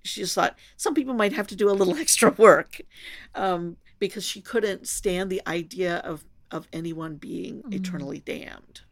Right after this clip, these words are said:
Speaker 1: And so that's one letter. And then the others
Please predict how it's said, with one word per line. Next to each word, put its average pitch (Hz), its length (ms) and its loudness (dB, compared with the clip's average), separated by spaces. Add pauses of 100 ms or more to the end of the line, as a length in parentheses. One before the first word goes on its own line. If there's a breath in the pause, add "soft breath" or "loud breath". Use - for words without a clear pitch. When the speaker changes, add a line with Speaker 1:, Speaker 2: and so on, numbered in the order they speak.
(1080 loud breath)
Speaker 1:
And 170 420 -2
so 175 180 -2
that's 202 380 -4
one 202 240 -2
letter. 160 320 -2
And 196 240 -6
then 214 120 -4
the 214 180 -6
others 202 560 -2